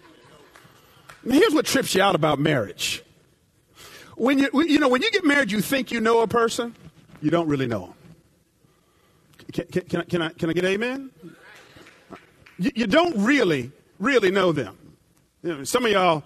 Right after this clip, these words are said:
um, you know, some of the guys are tripping out because you're going, "Man, when we were single, she would cook." But now that we got married, she all, go, all of a sudden gonna tell me, "Oh, I, I didn't really like that.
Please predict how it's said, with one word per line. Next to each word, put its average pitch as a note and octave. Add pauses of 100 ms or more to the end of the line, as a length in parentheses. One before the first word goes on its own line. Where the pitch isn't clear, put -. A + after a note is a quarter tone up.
(580)
um, C#3+
you F#3
know, D3
some A3
of G3+
the E3
guys G3
are C#3
tripping D#3+
out D#3+
because D#3
you're F#3+
going, D#3+ (220)
"Man, E3+
when E3
we A#3
were G#3
single, A#3+
she -
would -
cook." - (3500)
But D#3+
now C4
that C4+
we C4
got B3
married, C#4+
she A#3+
all, A#3+
go, A3
all A#3
of A#3
a -
sudden C4
gonna A3
tell B3
me, G#3+
"Oh, F#3
I, G#3
I -
didn't F3+
really E3+
like E3
that. -